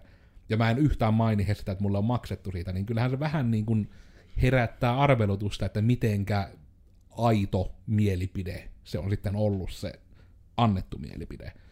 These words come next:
Et se on just se syy, miksi vaikka YouTubessakin ja telkkariohjelmissa ja muissa, et-, etenkin sääntö Suomessa, niin laki vaatii, että telkkariohjelmissakin pitää lukea se, että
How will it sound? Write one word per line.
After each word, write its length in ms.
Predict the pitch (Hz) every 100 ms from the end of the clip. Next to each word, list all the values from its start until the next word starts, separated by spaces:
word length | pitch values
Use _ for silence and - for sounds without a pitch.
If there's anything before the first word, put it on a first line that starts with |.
| - - - - -
Et 80 | -
se 80 | 110
on 80 |
just 120 | 107 113
se 80 |
syy, 240 | 110 131 120
miksi 200 | 107 -
vaikka 180 | 104 110
YouTubessakin 720 | 110 107 101 95 101 104 101
ja 180 | 104 101
telkkariohjelmissa 920 | 131 113 - 107 101 104 101 101 110
ja 60 |
muissa, 480 | 101 110 101 - 95 - - - - -
et-, 140 | 107
etenkin 320 | 123 131 127 -
sääntö 320 | 151 120 113
Suomessa, 460 | 117 101 95 -
niin 120 | 98 110
laki 300 | 120 117 117
vaatii, 360 | 139 107 104
että 120 | 98
telkkariohjelmissakin 640 | 117 107 - 95 98 107 110
pitää 200 | - 117
lukea 320 | 131 - -
se, 140 | -
että 280 | - - -